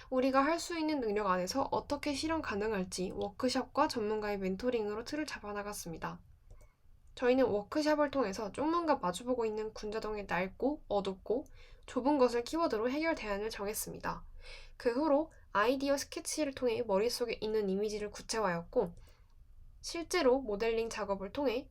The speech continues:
디자인 계획을 수정하였습니다. 전문가의 여러 의견을 통한 시행착오를 겪어 가장 실현 가능성이 있는 방안으로 사업 계획서를 만들었습니다.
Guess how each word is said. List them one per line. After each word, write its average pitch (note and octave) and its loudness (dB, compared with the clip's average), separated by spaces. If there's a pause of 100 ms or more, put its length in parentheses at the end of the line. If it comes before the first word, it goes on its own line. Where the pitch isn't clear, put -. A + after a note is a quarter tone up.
디자인 G#3 -2
계획을 G#3 0
수정하였습니다. C#4 -2 (640)
전문가의 C#4+ 4
여러 A3 4
의견을 C#4+ 6
통한 C#4 2
시행착오를 E4 0
겪어 A#3 -2
가장 A3+ -6
실현 D#4+ -2
가능성이 G#3+ -8
있는 G3 -6
방안으로 G#3 -4
사업 C#4+ 0
계획서를 A3+ -4
만들었습니다. F#3+ -2